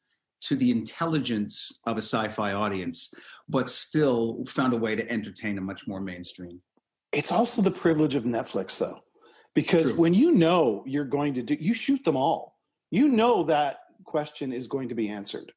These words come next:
Speaker 2: You know that the audience won't demand of it this week, bec-, and they might not tune in next, next week. I mean, they,
Speaker 1: Right.
Speaker 2: they, they might not watch the next episode, it's true, but if you get into a pattern of eventually answering questions, the, the audience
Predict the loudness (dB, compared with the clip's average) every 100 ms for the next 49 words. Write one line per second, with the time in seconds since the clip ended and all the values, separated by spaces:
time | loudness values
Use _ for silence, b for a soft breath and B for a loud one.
0 | _ 0 4 6 6 6 4 4 4 0
1 | -8 B B B -2 2 4 4 0 -2
2 | -2 0 -2 -2 0 2 2 0 0 0
3 | 2 0 -2 -12 _ _ _ -4 -2 0
4 | -2 -2 -2 0 2 2 0 0 2 2
5 | 0 0 2 2 0 -2 -4 -8 -2 0
6 | 0 -2 -2 -2 0 2 4 4 4 0
7 | -4 -6 B 2 2 4 4 4 2 0
8 | 0 0 -2 -8 -6 -4 -4 -2 -4 -4
9 | -8 -2 2 2 -2 b b b -6 2
10 | 4 4 0 -6 -4 -2 -2 2 2 4
11 | 2 2 2 2 4 2 0 -2 -2 -2
12 | 0 0 0 -4 _ -10 -8 -6 -4 -4
13 | -2 -2 -2 -4 -4 -4 -8 -6 -4 -2
14 | 0 2 2 0 -2 -6